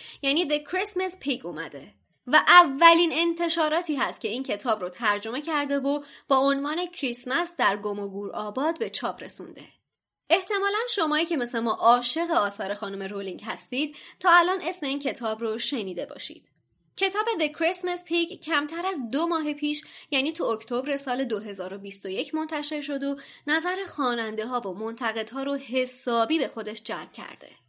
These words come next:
با اینکه مثل خیلی از کتاب‌های دیگهٔ خانم رولینگ توی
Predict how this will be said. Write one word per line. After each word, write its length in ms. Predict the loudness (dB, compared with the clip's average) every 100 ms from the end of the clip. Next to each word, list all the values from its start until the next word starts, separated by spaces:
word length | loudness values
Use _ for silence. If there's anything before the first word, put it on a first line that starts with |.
| _ _ -4
با 80 | -2
اینکه 300 | -2 -4 -6
مثل 280 | -4 -4
خیلی 400 | -4 -4 -4 0
از 160 | 0 0
کتاب‌های 520 | -4 -6 -6 -4 -6
دیگهٔ 360 | -6 -4 -4 -2
خانم 300 | -6 -6 -8
رولینگ 520 | -8 -6 -6 -8 -10 -18 -10
توی 120 | -4